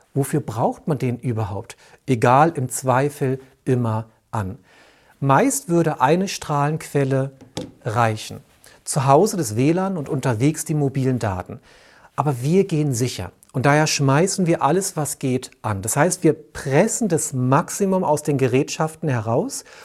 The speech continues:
um die maximale Strahlenmenge zu erhalten. Schließlich waren sie ja auch teuer, die Geräte. Und manche haben noch nie Bluetooth, manche haben noch nie den mobilen Hotspot verwendet,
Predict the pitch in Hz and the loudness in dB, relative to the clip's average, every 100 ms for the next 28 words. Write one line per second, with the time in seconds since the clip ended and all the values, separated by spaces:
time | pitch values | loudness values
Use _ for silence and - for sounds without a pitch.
0 | - - 147 135 123 127 160 - 180 170 | -6 -2 0 0 2 2 0 -2 -4 -2
1 | 147 143 139 143 - - - 123 127 175 | -2 0 -2 -6 -8 -8 -2 0 2 2
2 | 170 160 156 - 123 107 127 175 247 - | 0 -2 -4 -4 -4 -2 -4 -6 -10 -12
3 | - - _ _ - 151 151 151 - 127 | -20 -20 _ _ -2 0 0 -4 -2 -2
4 | 131 123 123 - - 135 110 95 - _ | -2 -2 -4 -6 -10 -6 -6 -8 -14 _
5 | - 110 110 98 92 135 - _ _ _ | -6 -6 -6 -8 -12 -18 -20 _ _ _
6 | _ _ _ _ - 156 143 160 269 - | _ _ _ _ 0 4 6 4 2 0
7 | 190 175 170 160 143 - 143 160 196 - | 0 0 0 0 0 -2 -2 0 -2 -2
8 | 160 190 277 - 104 - 139 185 - 175 | 2 4 2 -2 -6 0 0 0 -2 -2
9 | 160 165 156 151 170 175 165 143 160 151 | 0 0 0 -2 0 2 0 0 0 2
10 | 180 220 - 160 - 160 147 190 190 104 | 0 -4 -4 -4 -2 -2 0 0 -2 -8